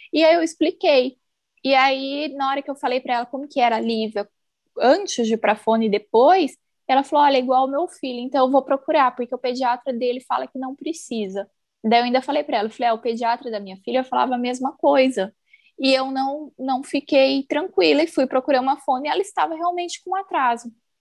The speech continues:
E aí foram essas duas histórias que me marcaram bastante,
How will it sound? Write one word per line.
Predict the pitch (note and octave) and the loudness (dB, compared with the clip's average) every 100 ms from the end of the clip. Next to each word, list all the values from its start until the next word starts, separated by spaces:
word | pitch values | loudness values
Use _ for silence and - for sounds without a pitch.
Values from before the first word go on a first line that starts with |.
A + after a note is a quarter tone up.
| _ | _
E | C#4 D4+ | -2 2
aí | D4+ D4+ | 2 0
foram | D4+ D4+ | -2 -4
essas | D#4 D4+ D4 | -2 -2 -2
duas | C4+ C#4 D4 | 2 0 0
histórias | D#4 - C#4 C4 B3+ - | -4 0 2 2 -2 -10
que | - - _ _ _ _ | -20 -20 _ _ _ _
me | B3+ | -4
marcaram | C4+ B3+ C4+ B3+ C4 | 0 -2 -2 -6 -4
bastante, | B3+ C#4+ - A#3 A#3 | -10 -10 -8 -8 -8